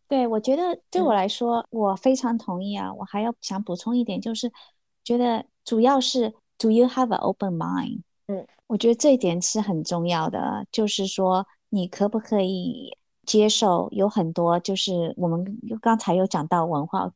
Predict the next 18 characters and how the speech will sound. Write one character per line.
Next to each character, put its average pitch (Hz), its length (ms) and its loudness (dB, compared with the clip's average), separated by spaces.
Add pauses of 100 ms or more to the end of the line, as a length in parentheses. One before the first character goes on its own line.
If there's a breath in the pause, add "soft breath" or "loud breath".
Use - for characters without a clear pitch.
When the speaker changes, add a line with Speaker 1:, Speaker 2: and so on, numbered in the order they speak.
Speaker 1:
我 208 200 6
一 226 120 0
直 175 160 -2
是 202 240 0
很 156 220 -2
believe， 170 360 2
就 180 140 0
是 175 160 -4
如 170 140 -2
果 170 180 0
going 170 280 -2
local 175 400 0
的 170 120 -4
话， 175 180 -4 (320 loud breath)
你 170 120 -2
还 165 200 0
是 185 220 -2
要 170 260 2